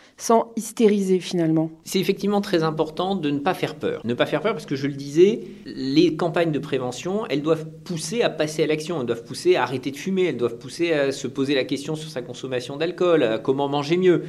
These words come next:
Speaker 2: Et effectivement, si on est soit dans une posture de dire « mais alors finalement tout est risqué, pff, j'abandonne tout, je peux plus rien faire », ou si on est dans une posture de dire « mais alors, moi j'ai fumé pendant des années, mais, mais c'est foutu », ben non. La bonne nouvelle que l'on peut amener à nos concitoyens, c'est que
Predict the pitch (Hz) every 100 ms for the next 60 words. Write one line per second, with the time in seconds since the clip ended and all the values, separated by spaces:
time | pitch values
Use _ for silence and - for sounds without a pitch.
0 | - - - - - - 180 175 175 156
1 | 160 - 190 180 180 180 175 175 - 247
2 | 220 180 160 156 160 156 160 175 127 143
3 | 123 120 143 135 143 143 156 143 123 127
4 | - 131 - - - 110 143 120 120 135
5 | 139 160 147 - - 139 127 135 151 151
6 | 156 117 - - - - - 185 - 196
7 | 202 170 143 139 139 175 147 127 127 139
8 | 156 - - - _ _ 143 139 143 -
9 | 156 160 147 147 143 143 156 196 160 131
10 | - - - 135 - 156 160 247 262 -
11 | - 131 135 - - - - 117 117 190
12 | 208 175 160 143 131 85 - 101 98 131
13 | 123 127 120 101 117 - 120 175 208 202
14 | 151 151 139